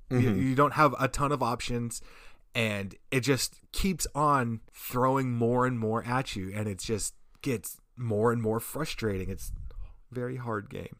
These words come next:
Speaker 1: It's a hard game.
Speaker 2: <laughs> So, if you were to change the game, how would you change it? Other than, "Oh, make it easy."
Speaker 1: Um, make it easy.
Speaker 2: Would you add, like, would you change the characters? I feel like this style of video game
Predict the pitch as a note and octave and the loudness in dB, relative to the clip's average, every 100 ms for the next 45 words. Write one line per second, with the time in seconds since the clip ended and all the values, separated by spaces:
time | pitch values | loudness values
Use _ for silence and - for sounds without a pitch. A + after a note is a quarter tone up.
0 | - - C#3+ F3 F#3 F3 C3 B2 G2+ - | -12 -10 -6 -6 -6 -6 -4 -4 -4 -10
1 | _ - - - - D#3+ - C#3 - - | _ -2 4 12 12 12 6 -2 -6 -16
2 | - - G3+ F3 E3+ - - - F3 F3+ | -4 6 8 8 6 0 -10 2 8 8
3 | F3 F#3 G3+ D#3+ E3 D#3 D3 - C3 A2+ | 8 0 2 6 6 6 2 0 2 2
4 | G#2+ D3+ F#3 G3+ - G2+ F2+ E2+ E2 E2+ | 2 2 2 2 0 0 0 -2 -4 -4
5 | G2+ - C3 C#3 C3 G2+ - G#2+ G#2+ F#2+ | -6 0 2 2 0 -4 -2 0 0 -2
6 | - - - B2+ B2 A2 G#2 G#2 C3 A2+ | -8 -4 6 8 8 8 4 4 4 6
7 | G#2+ G#2 F#2+ E2+ F2+ F2+ - - - D3+ | 4 2 0 -2 -6 -10 -12 -10 0 2
8 | E3 E3 D#3 - - - _ _ _ - | 4 2 -6 -12 -20 -20 _ _ _ -12
9 | - B2 A2+ G2 G2+ G#2 A#2 A#2+ - C3+ | -2 0 0 -4 -6 -4 -6 -6 -2 6
10 | C3 B2+ C3 B2 B2 B2 A#2+ G#2 G#2 C#3 | 6 8 8 8 8 8 8 6 2 0
11 | C#3+ D#3 - D3 D3+ B2 G#2+ - D3 D3+ | 0 0 -2 0 0 -2 2 4 4 4
12 | D#3+ D#3 D#3 C3+ D3 F#3+ A#3+ G3 C3 A2+ | -2 -2 0 4 4 4 2 6 6 6
13 | G#2+ - - _ _ _ - A2+ C3+ - | 2 -8 -20 _ _ _ -2 2 2 2
14 | - G#2 G2 G#2+ A2 A#2 G#2+ F#2+ F#2+ G2+ | 6 10 10 10 6 6 4 2 4 4
15 | G#2+ A2 G#2+ A2+ A#2+ B2 | 4 2 0 -2 -4 -8